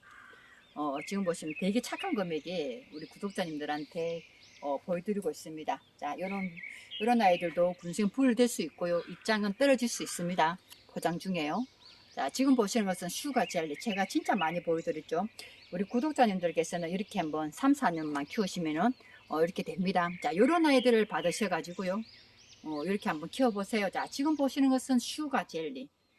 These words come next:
이렇게 키워보세요. 아셨죠? 자, 올팩 가겠습니다. 올팩 같은 경우에도 우리 입전처럼 요렇게 해서 예쁘게 해서 물이 듭니다.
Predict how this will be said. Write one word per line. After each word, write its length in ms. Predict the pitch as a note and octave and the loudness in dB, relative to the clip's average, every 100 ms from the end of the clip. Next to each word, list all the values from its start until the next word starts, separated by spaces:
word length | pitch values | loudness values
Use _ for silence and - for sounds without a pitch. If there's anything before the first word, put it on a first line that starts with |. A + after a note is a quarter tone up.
| _ _ _ | _ _ _
이렇게 260 | G3+ G#3+ G3+ | -4 -4 -4
키워보세요. 600 | - B3 G3+ F#3+ G#3+ G3 | 0 0 0 -2 -2 -2
아셨죠? 460 | G3 F#3+ F#3+ - C#4 - _ _ _ - C6 C6 - A5+ - - C6+ - - | -4 -6 -8 -4 -4 -4 _ _ _ -18 -16 -16 -18 -20 -16 -14 -14 -16 -8
자, 140 | - - | -4 -2
올팩 360 | G3 G#3 - G#4 | 2 2 2 2
가겠습니다. 640 | - D#3+ D#3 - E3 C#4 B3+ - | 2 2 0 -4 -6 -4 -4 0
올팩 260 | F#3 F3+ D4 | 2 4 4
같은 300 | D#4 D4+ A3 | 4 2 2
경우에도 640 | D#3+ D#3 F3 D3+ A3+ F#3 C#3+ - - - - | 0 0 0 2 2 2 -2 -14 -20 -20 -14
우리 300 | D#3+ F3 F#3 | -8 -6 -4
입전처럼 720 | F#3+ C4+ C4 D#4 C#4+ - E3 E3 | -2 -2 4 6 6 4 0 4
요렇게 480 | A#3+ D#4+ G4+ - G#3 | 4 4 -2 0 0
해서 180 | - | 0
예쁘게 540 | D3+ - - - C#4 A3 | -4 -6 -8 0 2 2
해서 160 | - | 0
물이 260 | G3 G3+ A3 | -2 0 0
듭니다. 480 | G#3+ G3 F#3+ - | 0 -2 -2 -2